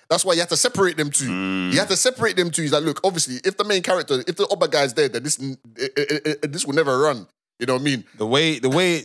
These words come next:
Speaker 2: it was too, like, oh, that part just let me know that, flipping hell. You see, like, this mastermind type of thing, like, if you think about it, that's so, that's so, like, I just, it's just very evil. So you sent him out to kill somebody knowing he can't do it.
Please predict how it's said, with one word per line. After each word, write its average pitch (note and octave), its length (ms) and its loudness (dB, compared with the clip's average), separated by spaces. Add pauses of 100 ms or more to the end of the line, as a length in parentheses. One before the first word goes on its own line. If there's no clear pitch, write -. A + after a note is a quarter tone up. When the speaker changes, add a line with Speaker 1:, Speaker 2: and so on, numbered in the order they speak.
Speaker 2:
it C#3 80 2
was C3+ 220 2
too, D#3+ 460 2
like, A2 420 0
oh, C3 320 2
that F3 260 0
part A#2+ 300 0
just - 260 -4 (260)
let A#2+ 160 -2
me A2 120 -2
know G#2+ 160 0
that, D#2+ 240 -6
flipping A2 420 -8
hell. F#2+ 180 -2
You F2+ 100 -6
see, - 160 -2
like, F3+ 180 -2
this - 260 -2 (380)
mastermind A2+ 600 -2
type G2+ 200 -8
of F#2 100 -8
thing, G#2 220 -4
like, F2 320 -8 (580)
if G3 100 -4
you D4 60 -6
think A#3 180 -4
about A2+ 200 0
it, - 60 -10
that's - 140 0
so, A#3 440 -2
that's A#3 160 0
so, B3 300 2
like, G#3 340 0 (420)
I B3 100 -6
just, C4 300 -2
it's B3+ 100 0
just C4 280 0
very C4 240 2
evil. A#3 440 -2 (140)
So D#3+ 360 2
you C3 120 -4
sent G#3+ 260 0
him F3 140 2
out - 140 -2
to C3 80 -6
kill F3 160 0
somebody G2+ 360 -2
knowing B2+ 340 2
he A2 160 -8
can't G#2+ 340 -4
do G#2+ 120 -2
it. E2+ 140 -8